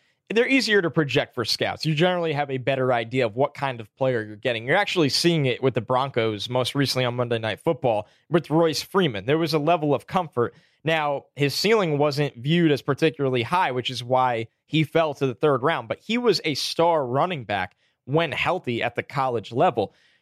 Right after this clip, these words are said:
Now, you look at the younger players, and a good example is two guys that are starring with Mahomes and Goff.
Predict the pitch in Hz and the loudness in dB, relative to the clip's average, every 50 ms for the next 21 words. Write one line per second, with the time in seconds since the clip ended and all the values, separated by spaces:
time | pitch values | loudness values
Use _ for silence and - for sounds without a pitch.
0 | _ _ 170 185 185 180 180 196 202 190 - 160 147 143 139 165 190 214 214 147 | _ _ -2 -2 0 0 0 2 2 0 0 -2 -2 0 0 0 0 0 -2 -4
1 | - - 135 120 120 120 123 127 - - - 233 262 277 247 175 247 285 311 269 | -2 0 0 0 2 0 -2 -4 -6 -6 -2 -2 0 0 0 0 0 0 0 -2
2 | 180 147 185 220 233 - 226 226 226 226 214 - - - 226 226 208 208 214 214 | -2 0 0 0 2 4 4 4 4 2 0 -4 -6 -4 -4 0 0 0 0 0
3 | 180 139 135 156 180 185 185 175 - - 196 208 196 147 117 101 107 123 117 - | -2 0 0 0 2 2 -2 -4 -2 0 2 2 2 2 0 -2 -2 -2 -2 0
4 | 151 131 123 139 151 160 165 156 139 165 156 139 120 151 160 120 92 - | -2 -4 -2 0 0 0 0 -2 -4 -4 -4 -2 -2 0 -2 -2 -4 -6